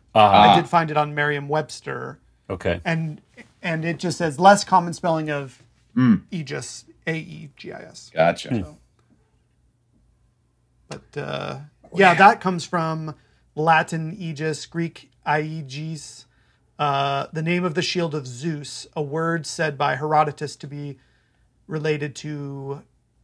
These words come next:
Speaker 2: Aix, genitive aigos, goat, from, uh, yeah, let's see. The shield was of goat skin, so, uh, comes from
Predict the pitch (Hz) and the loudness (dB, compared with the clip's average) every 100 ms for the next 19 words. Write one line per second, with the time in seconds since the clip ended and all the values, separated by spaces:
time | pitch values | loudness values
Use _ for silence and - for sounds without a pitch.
0 | - 117 175 185 226 - - - - 175 | -10 -2 0 0 -2 -8 -14 -14 -10 -2
1 | 185 185 175 156 143 - 151 160 160 185 | 0 0 -4 -8 -8 -8 -6 -8 -8 -6
2 | 190 - - 139 165 196 - - - - | -8 -10 -14 -6 -4 -4 -6 -16 -16 -8
3 | 156 143 139 147 _ _ _ _ _ _ | -8 -8 -16 -20 _ _ _ _ _ _
4 | _ _ _ - - _ - 160 143 127 | _ _ _ -20 -20 _ -10 -6 -4 -6
5 | - - - - - - - 240 247 165 | -8 -12 -10 -10 -14 -18 -18 -18 -18 -18
6 | 160 151 135 151 - 202 170 170 151 175 | -14 -12 -6 0 6 6 6 0 0 2
7 | 185 202 - - 185 196 202 - 156 151 | 2 0 -6 0 0 0 -2 0 0 0
8 | 143 139 _ _ _ 143 131 127 127 - | 0 -6 _ _ _ -6 -6 -6 -10 -12
9 | 165 147 143 - - 151 139 135 131 | -12 -12 -14 -16 -12 -10 -10 -12 -16